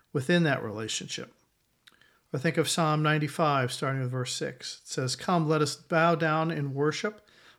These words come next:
Let us kneel before the Lord our Maker, for he is our God, and we are the people of his pasture, the flock under his care." Part of our worship is to recognize the special relationship we have with God as his sheep, the ones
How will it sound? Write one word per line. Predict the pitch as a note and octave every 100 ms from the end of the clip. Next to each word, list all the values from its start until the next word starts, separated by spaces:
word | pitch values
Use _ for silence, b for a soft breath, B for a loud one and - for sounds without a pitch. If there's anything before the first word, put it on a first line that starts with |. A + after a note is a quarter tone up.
| -
Let | D3+
us | C3+ D#3
kneel | D#3+ F#3 E3+
before | E3 - E3 D#3
the |
Lord | D3 D3 D3+ D#3
our | C#3
Maker, | C#3+ C#3+ D3 G3
for | - C3+
he | F3 F3+
is | F3 D3
our | C3
God, | C#3 C#3+ D#3 E3 B B B B
and | C#3+
we | D3 G3
are | F3+
the |
people | E3+ - E3+ - D#3
of | D3 C3+
his | D3 -
pasture, | - F#3 F#3 - C3+ A#2
the | A#2
flock | - F3 C#3+ A#2+ - - b b b C#3
under | C3 B2+
his | C3 C3
care." | - A#2+ - C3 _ _ _ _ _ _ _ b b _
Part | D#3 D3+
of | E3
our | E3
worship | F#3 F3+ - C3+ D3
is | C#3 -
to | D3
recognize | D3 C3 C#3+ C3+ C3 B2 -
the |
special | - D#3 C#3 D#3+
relationship | C#3 C#3 D3 C#3 C3 - C3+ C3
we |
have | B2+ C3 A#2+
with | B2+ C3
God | A#2+ A#2 A2+ - b b b C3+
as | B2+ C3+
his | B2+
sheep, | - A2+ A#2+ -
the | C3+
ones | C#3 C#3+ C3+ C3